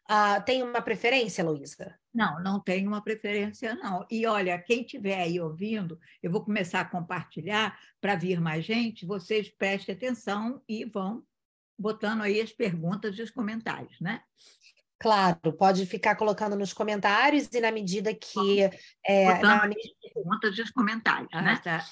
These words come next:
Speaker 2: Tá repetindo.
Speaker 1: Claro, pode ficar colocando nos
Speaker 2: Pronto, cortei a repetição. Pode, pode falar, Annelise.
Speaker 1: Ok, então vamos lá. Vamos começar por uma coisa que eu acho que tá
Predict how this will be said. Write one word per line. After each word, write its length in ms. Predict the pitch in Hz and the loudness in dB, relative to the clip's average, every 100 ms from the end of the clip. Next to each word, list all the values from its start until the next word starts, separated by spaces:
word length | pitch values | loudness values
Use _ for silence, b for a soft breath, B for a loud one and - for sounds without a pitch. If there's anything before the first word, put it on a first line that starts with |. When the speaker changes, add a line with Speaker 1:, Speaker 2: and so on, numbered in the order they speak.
| - | -8
Speaker 2:
Tá 80 | 180 | -6
repetindo. 320 | 175 - 185 | -4 -6 2
Speaker 1:
Claro, 540 | 226 208 185 165 165 151 | 6 8 8 6 0 6
pode 260 | 190 185 185 | 6 6 2
ficar 280 | 220 220 | 4 4
colocando 400 | 202 214 196 208 | 6 4 4 2
nos 200 | 202 190 | 2 0
Speaker 2:
Pronto, 400 | - 202 185 143 - _ _ - - | -2 0 0 -2 -10 _ _ -12 -6
cortei 480 | 208 - 196 196 | -6 -4 -2 0
a 80 | 190 | 0
repetição. 560 | 165 170 185 185 135 123 | -2 -4 -8 -10 -12 -10
Pode, 240 | 170 175 165 - | -6 -6 -8 -8
pode 220 | 185 185 | -6 -6
falar, 260 | - 180 131 | -6 -4 -4
Annelise. 380 | 120 117 - _ - | -8 -12 -16 _ 4
Speaker 1:
Ok, 680 | 247 247 254 185 185 143 B B B | 6 6 4 2 2 -2 B B B
então 300 | 214 202 269 | -4 2 4
vamos 180 | 294 320 - | 6 6 4
lá. 80 | 165 | 2
Vamos 300 | 247 349 392 | 2 2 4
começar 720 | 381 302 - 247 247 262 - - _ | 2 2 2 4 4 2 -2 -14 _
por 280 | 233 240 247 | -2 0 0
uma 160 | 240 226 | -2 0
coisa 260 | 233 233 233 | 2 2 -2
que 100 | - | -2
eu 80 | 220 | 2
acho 320 | 214 220 - | 4 2 -2
que 140 | - 226 | -6 -4
tá 520 | 196 208 202 202 | 2 4 4 2